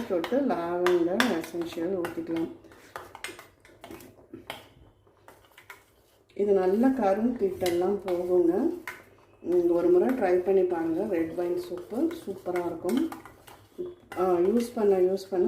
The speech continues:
உங்களுக்கு அந்த கலர், ஆ, கருமை, அதாவது திட்டு திட்டா வெயில்ல அந்த சன் டோன்லாம் ஆகுது இல்லைங்களா,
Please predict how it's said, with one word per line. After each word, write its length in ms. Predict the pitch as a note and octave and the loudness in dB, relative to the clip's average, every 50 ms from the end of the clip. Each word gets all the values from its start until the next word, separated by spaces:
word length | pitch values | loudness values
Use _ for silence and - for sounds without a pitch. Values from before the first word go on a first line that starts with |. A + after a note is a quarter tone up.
| C4+ C4 | 4 4
உங்களுக்கு 320 | A3+ G3 F3 F3 E3 F3 F3 E3+ | 2 2 0 -2 -4 -4 -2 -2
அந்த 140 | F3 E3 E3 E3 - | -2 -2 -2 -4 -6
கலர், 360 | E3+ E3+ F3 F#3+ G3+ G3+ F#3+ F3 D#3+ D#3+ D#3+ D3+ D3+ D3+ D3+ - - - - - - - - - - | -8 -6 -4 -2 -2 -2 -2 -2 -2 -4 -4 -6 -6 -8 -10 -12 -16 -20 -20 -20 -20 -20 -20 -14 -10
ஆ, 80 | D3+ D#3 D#3+ D#3+ - | -8 -8 -6 -4 0
கருமை, 380 | F3+ F3+ F#3 G3+ G#3+ G#3 G3 F#3+ | 0 2 2 2 4 6 6 6
அதாவது 360 | F3 E3 E3+ E3+ F3 F3+ G3+ G3+ | 4 2 0 -2 -2 -2 -4 -4
திட்டு 200 | - G3 F#3+ - G3 G3 | -4 -6 -4 -4 -4 -4
திட்டா 200 | F#3 F3+ G3+ G3+ G3 F#3 | -2 -2 -2 -2 0 0
வெயில்ல 280 | F3 F3 F3+ F3+ F#3 F#3+ | 2 4 4 4 4 4
அந்த 260 | F#3 F3 E3+ E3 E3 E3 | 4 4 4 2 2 -2
சன் 240 | F#3+ E3+ E3 F3 F3+ F3+ | -2 0 0 0 2 2
டோன்லாம் 380 | F#3+ F#3+ F3+ E3+ E3+ E3 E3 D#3+ | 2 2 2 2 0 -2 -6 -6
ஆகுது 220 | D3+ D#3 - D#3 | -8 -8 -10 -10
இல்லைங்களா, 280 | D#3+ D#3 E3+ G3+ C4+ | -10 -10 -8 -8 -6